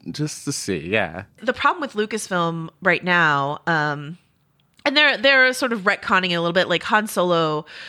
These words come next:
Speaker 2: the Han Solo movie retcons a lot of, like, lore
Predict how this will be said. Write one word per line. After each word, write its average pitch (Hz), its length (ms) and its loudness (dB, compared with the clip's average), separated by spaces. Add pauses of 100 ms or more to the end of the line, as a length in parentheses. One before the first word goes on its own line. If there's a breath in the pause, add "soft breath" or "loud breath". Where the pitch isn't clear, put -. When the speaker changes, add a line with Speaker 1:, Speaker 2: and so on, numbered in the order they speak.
(440 loud breath)
Speaker 2:
the 190 100 2
Han 262 160 2
Solo 233 160 2
movie 185 240 0
retcons 170 540 0
a 170 80 0
lot 160 400 4
of, 165 340 -2
like, 139 220 -8
lore 170 840 2